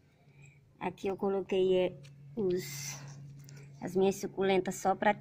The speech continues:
montar uma fotozinha pra pôr na capa do vídeo. Que é aquela lá do camisinho. O camisinho tirou, eu pensei que não ia quebrar, quebrou aqui, ó. Mas não tem problema, é só a gente pôr uma massinha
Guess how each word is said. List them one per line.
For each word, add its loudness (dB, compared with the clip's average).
montar 2
uma 2
fotozinha 0
pra -2
pôr -4
na 2
capa -4
do -6
vídeo. 0
Que 2
é 6
aquela 4
lá 8
do 0
camisinho. 4
O 0
camisinho 4
tirou, 2
eu 4
pensei 0
que -2
não 4
ia 2
quebrar, 2
quebrou 0
aqui, -2
ó. -20
Mas -2
não 2
tem 2
problema, 2
é 0
só -6
a 2
gente -2
pôr -2
uma 2
massinha 0